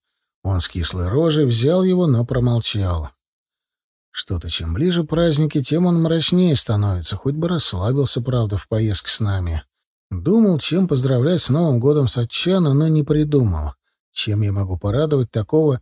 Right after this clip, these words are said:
избалованного благополучием человека. Решил не заморачиваться. Купил после пар самый дорогой коньяк в ближайшем к университету магазине и поехал в пролетарский райком.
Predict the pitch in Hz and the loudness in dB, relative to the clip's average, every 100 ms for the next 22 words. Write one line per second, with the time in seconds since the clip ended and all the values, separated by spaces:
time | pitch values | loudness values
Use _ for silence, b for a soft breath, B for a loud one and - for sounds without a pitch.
0 | - 127 117 117 131 151 143 135 127 117 | -4 -4 -2 0 2 4 4 2 2 2
1 | 127 117 110 117 117 104 110 101 110 110 | 0 0 0 0 0 0 -2 -2 0 0
2 | 110 95 85 73 69 _ _ _ _ _ | 0 -2 -4 -10 -12 _ _ _ _ _
3 | _ 180 160 - 98 95 95 98 95 92 | _ -4 -2 -2 0 0 0 0 0 -2
4 | 80 85 80 - 82 78 - _ - 139 | -2 -4 -4 -4 -4 -6 -10 _ -6 -4
5 | - 208 110 92 113 110 139 113 139 127 | 0 -2 -2 -2 -2 0 0 2 2 2
6 | 117 120 123 123 107 120 151 208 180 156 | 0 0 0 0 0 0 2 2 0 -2
7 | 160 156 165 156 - 135 151 147 143 127 | -2 0 0 0 0 0 2 2 2 2
8 | 139 143 135 135 131 131 131 135 135 139 | 0 2 2 2 2 2 2 2 2 2
9 | 143 160 196 151 110 - 110 107 107 131 | 0 0 0 0 -2 0 -2 -2 0 0
10 | 107 107 90 87 - 85 76 | 0 -2 -4 -4 -6 -8 -8